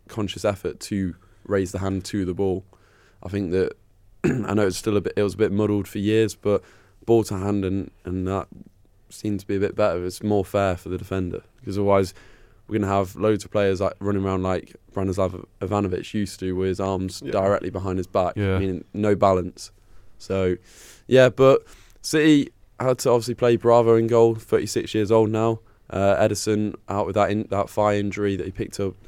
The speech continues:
Speaker 1: in midweek, and Lovren, uh, had to come in for Matip, so City would have been looking at that as the weak point of Liverpool, as much as you might think he's the best centre-back in the world. Um,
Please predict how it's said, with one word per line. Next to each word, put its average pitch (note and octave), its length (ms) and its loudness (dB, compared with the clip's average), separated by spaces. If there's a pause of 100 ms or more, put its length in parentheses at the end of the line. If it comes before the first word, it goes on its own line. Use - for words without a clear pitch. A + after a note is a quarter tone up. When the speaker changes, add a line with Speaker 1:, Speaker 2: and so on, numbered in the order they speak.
Speaker 1:
in G2 180 -4
midweek, G2+ 540 -4 (520)
and G#2 400 0 (280)
Lovren, A2+ 640 4
uh, G#2+ 280 0
had A2 160 -2
to - 80 -12
come A2 160 2
in G#2+ 100 2
for G#2 120 -6
Matip, A2+ 440 2
so G#2 220 0
City - 320 0
would G#2+ 80 -2
have F#2+ 80 -6
been G#2 160 0
looking G2+ 240 -6
at F#2 100 -4 (240)
that F#2 280 2
as F2 180 -6
the F#2+ 120 -8
weak F#2+ 280 -2
point F#2 260 -2
of F2 140 -4
Liverpool, G2 460 -2 (360)
as - 100 -16
much F#2+ 140 -6
as - 80 -14
you F#2+ 80 -6
might F#2 220 -2
think F#2 160 -6
he's F2 160 -12
the - 60 -20
best F2+ 220 -6
centre-back F#2 380 -6
in F#2 60 -6
the F2+ 80 -6
world. G2 300 0 (1000)
Um, G#2+ 300 4